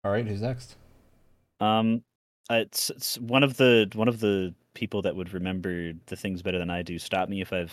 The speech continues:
Speaker 2: shouted out, uh, this before. Um,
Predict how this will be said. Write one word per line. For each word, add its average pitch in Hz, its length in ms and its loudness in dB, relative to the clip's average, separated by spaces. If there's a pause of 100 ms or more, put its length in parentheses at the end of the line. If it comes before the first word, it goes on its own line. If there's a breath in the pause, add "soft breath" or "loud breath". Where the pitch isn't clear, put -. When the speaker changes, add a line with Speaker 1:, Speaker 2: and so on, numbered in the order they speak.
(120)
Speaker 2:
shouted 92 460 -4 (180)
out, 90 280 -4 (200)
uh, 92 220 -4 (160)
this - 180 -4
before. 92 480 -4 (400 soft breath)
Um, 98 360 0